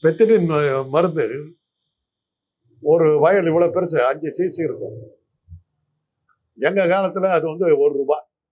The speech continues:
அதனுடைய விலை. பிரிஸ்கிரிப்ஷன் கொடுத்தா, டாக்டர் வந்து பிரிஸ்கிரிப்ஷன் கொடுத்து அதுல போய் கடையில காட்டினீங்கன்னா ஒரு ரூபாய் தான் அது விலை.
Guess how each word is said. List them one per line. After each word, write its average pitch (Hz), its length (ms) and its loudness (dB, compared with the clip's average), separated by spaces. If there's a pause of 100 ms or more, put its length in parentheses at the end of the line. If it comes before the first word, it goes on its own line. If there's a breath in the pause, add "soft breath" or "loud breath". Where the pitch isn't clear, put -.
(720)
அதனுடைய 110 380 -8
விலை. 113 180 -6 (1700)
பிரிஸ்கிரிப்ஷன் 190 680 2
கொடுத்தா, 160 340 0
டாக்டர் 170 420 0
வந்து 170 320 -4
பிரிஸ்கிரிப்ஷன் 147 580 -6
கொடுத்து 143 500 -4
அதுல 139 280 0
போய் 160 160 -6
கடையில 139 340 0
காட்டினீங்கன்னா 123 480 -8
ஒரு 127 200 -2
ரூபாய் 120 240 -6
தான் 135 120 -4
அது 101 120 -14
விலை. 107 220 -20